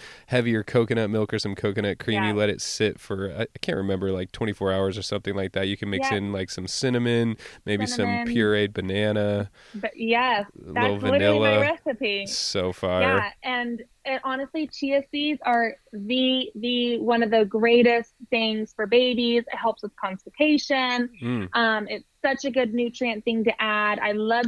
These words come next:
Speaker 2: chia seeds. I love hemp seeds.
Speaker 1: Yeah.
Speaker 2: All the things.
Speaker 1: Yeah, word, word. Well, this has been awesome, Madison. I only have three questions for you left, but before we get to those, talk to us a little bit, like, about what you are doing online with your coaching. Where can people find you? All
Speaker 2: Yeah.
Speaker 1: that stuff.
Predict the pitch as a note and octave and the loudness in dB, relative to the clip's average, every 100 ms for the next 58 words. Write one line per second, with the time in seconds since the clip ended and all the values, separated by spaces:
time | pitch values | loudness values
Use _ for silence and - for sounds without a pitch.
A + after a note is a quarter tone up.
0 | - A#3+ A3 - A3 G#3 G3 A3 A#3 - | -2 -2 -4 -2 -4 -2 -2 -2 -2 -4
1 | A#3 A3 - - A3+ G#3+ G#3 G3+ G3 _ | -8 -8 -12 -8 -2 2 2 2 -2 _
2 | F3 - G3 F#3+ A#3 A3 G#3+ G3 - G3+ | -20 -8 -2 2 4 2 0 -4 -8 -12
3 | - G2+ F#2 F2+ _ F#2+ F#2 F2+ E2+ _ | -4 -2 0 -2 _ -6 -2 -4 -6 _
4 | - F#2+ F#2 F2+ - - - - B2 C#3 | -8 -4 -4 -6 -14 -20 -16 -4 0 0
5 | C3 A#2 G2 A2+ A#2 A2+ A2 A2+ A2+ A#2 | 2 2 4 2 2 0 0 2 2 2
6 | A#2 G#2+ A#2+ A#2 - A2 A2+ - A2 G#2+ | 0 -2 -4 -2 0 0 -2 -4 -4 -4
7 | G#2 G#2+ - A2 F#2+ G#2 - - B2 C3 | -2 -2 0 -4 -4 -8 -10 -6 -2 0
8 | C#3 C3+ E2+ G#2+ G#2+ A2 - - A2 G2+ | 0 -2 -2 -6 -2 0 0 -2 -2 2
9 | G2 G2 - - C3 - D3 - A#2 A2+ | 2 2 -2 -2 -2 0 -4 -2 -2 2
10 | A2 F#2+ G2+ F#2+ - - - A2 G#2 F#2+ | 2 2 0 -4 -14 -10 -4 2 2 2
11 | G2+ A2 - G#2 G#2+ G#2 G2 - G2 G2 | 0 0 0 0 0 2 0 -2 -2 0
12 | F#2 D2 F#2+ G2 F#2+ F#2+ F#2+ - A#2+ A2+ | -2 -2 -2 0 -2 -2 -6 0 0 0
13 | A#2 G#2+ G#2+ G#2 G2+ A#2+ E2+ - G#2+ A2 | -2 0 -2 -4 -10 -8 -8 -4 -2 -2
14 | A2 G#2+ C#4 G#2 F#2+ F2+ - F2+ E2+ | 0 2 4 4 2 0 -2 -4 -6